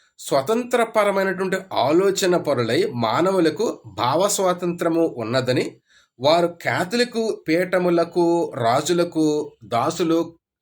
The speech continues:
అయ్యి, వాళ్ళ కాళ్ళు మొక్కక్కరలేదని కూడా చెప్పారు. ఏమండి? ఇట్లు కొందరు యూరోపియన్లు జనాలకి స్వతంత్ర జ్ఞానము బోధించారు.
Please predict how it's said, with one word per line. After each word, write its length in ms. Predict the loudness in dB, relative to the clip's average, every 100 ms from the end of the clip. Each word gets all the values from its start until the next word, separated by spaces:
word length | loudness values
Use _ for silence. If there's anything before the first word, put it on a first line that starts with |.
| _
అయ్యి, 580 | -4 -4 -2 -2 -4 -8 _
వాళ్ళ 240 | -6 -4 -6 -4
కాళ్ళు 420 | -2 0 0 0
మొక్కక్కరలేదని 1040 | -2 -4 -4 -8 -2 -2 0 0 0 0
కూడా 160 | -2 -2 -2
చెప్పారు. 300 | -2 -2 -4 -12 _ _ _ _ _ _ _ _ -6
ఏమండి? 360 | -4 -2 -2 -6 -18 -20 -12 -6
ఇట్లు 220 | -4 -2
కొందరు 320 | 0 2 2
యూరోపియన్లు 1040 | 0 0 2 2 2 0 0 0 -2 -2 -10 _ _ _ _ _ -16
జనాలకి 960 | -4 0 2 2 2 0 0 -2 -4 -12
స్వతంత్ర 640 | -6 -4 -2 -2 -2 0
జ్ఞానము 460 | 0 2 2 2 -2
బోధించారు. 640 | 0 0 0 -2 -2 -4